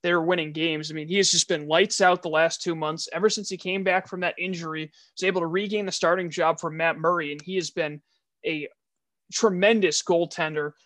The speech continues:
and certainly a, a huge plus looking t-, towards next year as well as he enters his senior year, if he sticks around, of course, being drafted in the seventh round by the Minnesota Wild. But that first period,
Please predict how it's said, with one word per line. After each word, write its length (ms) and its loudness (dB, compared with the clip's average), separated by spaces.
and 140 -8
certainly 500 4
a, 80 -6
a 300 -2
huge 400 -4
plus 440 4
looking 440 -2
t-, 140 -6
towards 360 0
next 340 -2
year 140 -8
as 140 -8
well 140 0
as 100 -6
he 60 -4
enters 260 -10
his 120 -10
senior 280 -10
year, 260 -4
if 100 -12
he 100 -18
sticks 340 -6
around, 260 -2
of 80 -16
course, 280 -12
being 200 -14
drafted 480 -6
in 60 -14
the 60 -12
seventh 340 -2
round 200 -6
by 100 -4
the 40 -10
Minnesota 400 -6
Wild. 460 0
But 140 -4
that 180 8
first 260 2
period, 440 2